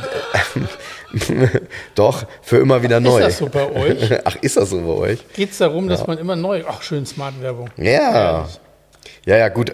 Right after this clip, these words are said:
Speaker 1: dass ich dich noch abgelenkt hab. Das sind übrigens hier, also guck dir mal das Bild an, das ist so eine Fotomontage mit den Scheinwerfern da so drin, oder?
Speaker 2: Zeig mal.
Speaker 1: Guck mal.
Speaker 2: Mit denen da?
Speaker 1: Nee, die Scheinwerfer da oben, die. Guck mal, die
Speaker 2: Ja.
Speaker 1: sind da so, die sind da so reingezeichnet.
Speaker 2: Glänzen sie ja, ne?
Speaker 1: Ja.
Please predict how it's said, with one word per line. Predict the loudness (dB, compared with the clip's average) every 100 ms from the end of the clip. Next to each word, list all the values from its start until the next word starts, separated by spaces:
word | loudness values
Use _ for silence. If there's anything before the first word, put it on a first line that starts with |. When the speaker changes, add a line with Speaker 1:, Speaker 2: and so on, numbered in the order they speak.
| -2
Speaker 1:
dass | -2
ich | -2
dich | -4
noch | -2
abgelenkt | -2 -2 0 0 -2
hab. | -6 -6 -12 0
Das | 2
sind | 2 2
übrigens | 0 0 0
hier, | 0 0 -2
also | -10 -10
guck | -10
dir | -6
mal | -4
das | -6
Bild | -6 -4 -4
an, | -4
das | -6
ist |
so |
eine | -8 -8
Fotomontage | -8 -8 -8 -8 -6 -6
mit | -8 -10
den | -8
Scheinwerfern | -6 -4 -4 -6 -8
da | -8
so | -8
drin, | -8 -6
oder? | -8
Speaker 2:
Zeig | -4 -4 -4
mal. | -8 -10 -16 _
Speaker 1:
Guck | -14 -10
mal. | -10 -12 _ -14
Speaker 2:
Mit | -10 -4
denen | -4 -2
da? | -4 -6 -4
Speaker 1:
Nee, | -2
die | -2
Scheinwerfer | -4 -4 -4 -2
da | -2
oben, | -2 -6
die. | -10 -10 -16 _ _ _
Guck | -4
mal, | -2
die |
Speaker 2:
Ja. |
Speaker 1:
sind | 0
da | 0
so, | 0 -2 -6 _ -10
die | -4
sind | -2
da | 0
so | 0
reingezeichnet. | -2 -2 -4 -8 -8 -10 -14 -12
Speaker 2:
Glänzen | -8 -8 -8 -10 -8
sie | -8
ja, | -8
ne? | -4 -2
Speaker 1:
Ja. | 0 0 -4